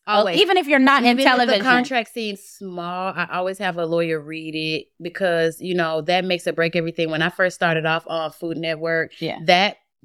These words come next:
Speaker 1: I was in, um, contract jail for five years.
Speaker 2: Oh.
Speaker 1: I, I was just so excited about being on the show, and I just signed the paper.
Speaker 2: Yeah.
Speaker 1: I couldn't
Speaker 2: That's
Speaker 1: do
Speaker 2: what
Speaker 1: a YouTube.
Speaker 2: contract jail means. You signed a shitty deal.
Speaker 1: Yeah.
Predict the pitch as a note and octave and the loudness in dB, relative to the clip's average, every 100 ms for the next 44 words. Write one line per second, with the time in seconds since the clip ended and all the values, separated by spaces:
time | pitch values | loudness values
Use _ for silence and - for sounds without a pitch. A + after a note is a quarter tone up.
0 | E3 - F3 G#3 G3 F3+ D#3+ D#3+ - D#3 | _ -2 2 2 0 -2 -4 -6 -10 -6
1 | D#3+ D#3 D3+ - F3+ E3 E3+ D3 E3 F#3+ | -6 -8 -12 -6 -4 -2 -4 -2 -2 -2
2 | D#3+ - F3+ F#3+ F#3+ G3+ F3 C#3 C3+ _ | -6 -4 -2 -2 -4 -8 -8 -10 -14 _
3 | _ _ - D#4 F#4+ D3+ D#3+ - D3+ D#3+ | _ _ -4 0 0 0 -2 -4 -4 -4
4 | - D#3 E3+ F#3 F#3+ G3 F#3 E3 G3+ - | -8 -18 -4 -2 0 -2 0 0 0 0
5 | B3 G3 F3 E3+ F#3 F3+ F3+ F#3+ - B3+ | 0 0 0 -2 0 -2 -2 -2 -2 0
6 | F3+ F3 F3+ - E3+ E3+ F#3 G#3+ A#3+ D#3 | 0 -4 -8 -4 -2 -2 -2 -4 -2 -4
7 | D3+ G3 G3+ D#3+ D#3+ _ _ E3 F#3+ C4+ | -2 4 6 6 4 _ _ -2 4 4
8 | E4 D4 F#3 F#3 G#3+ C#4+ C4+ A3 C4 A#3 | 6 4 4 -2 0 2 4 6 6 6
9 | A3 G#3+ G3+ F#3+ F#3+ F3 F#3+ - G3 F3+ | 4 4 2 -4 -6 -8 -14 -6 -4 -4
10 | E3+ - F3 D#3 D3 C#3+ B3+ G3 | -6 -6 -8 -8 -8 -2 -2 -2